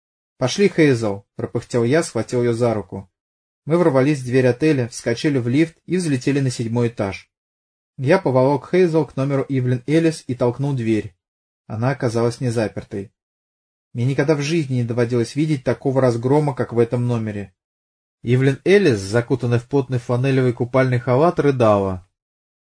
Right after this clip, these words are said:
Клочья изодранного прозрачного неглиже валялись по всей комнате. Правый глаз Ивлин медленно распухал, и она была сильно напугана.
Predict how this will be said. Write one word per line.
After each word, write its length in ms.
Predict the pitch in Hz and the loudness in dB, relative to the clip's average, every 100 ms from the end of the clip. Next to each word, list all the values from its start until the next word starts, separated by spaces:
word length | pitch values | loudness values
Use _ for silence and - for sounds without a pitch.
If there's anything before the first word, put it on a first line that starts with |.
| _ _ | _ _
Клочья 400 | - 147 160 147 | 0 2 2 0
изодранного 500 | 131 156 147 135 131 | 4 4 4 0 -2
прозрачного 600 | 123 131 135 139 127 131 | 0 0 2 0 0 -2
неглиже 540 | 127 123 123 127 165 | -2 0 0 2 2
валялись 400 | 151 123 139 135 | 2 2 2 0
по 120 | - 127 | -2 -4
всей 220 | - 139 | -2 -4
комнате. 640 | - 147 117 101 104 101 _ _ _ _ _ _ | 0 -2 -2 -6 -10 -14 _ _ _ _ _ _
Правый 300 | 143 139 139 | 0 2 2
глаз 300 | 143 139 - | 0 0 -2
Ивлин 360 | 180 180 131 117 | -2 0 0 0
медленно 380 | 135 147 147 | 0 0 0
распухал, 640 | 139 131 - 147 180 151 113 | -2 -4 -6 -4 2 2 2
и 100 | 117 | -2
она 220 | 117 135 | -2 -2
была 180 | 139 135 | -2 -2
сильно 280 | - 147 139 | -2 -4 -2
напугана. 680 | 135 127 156 123 110 104 | -4 -2 -2 -2 -4 -8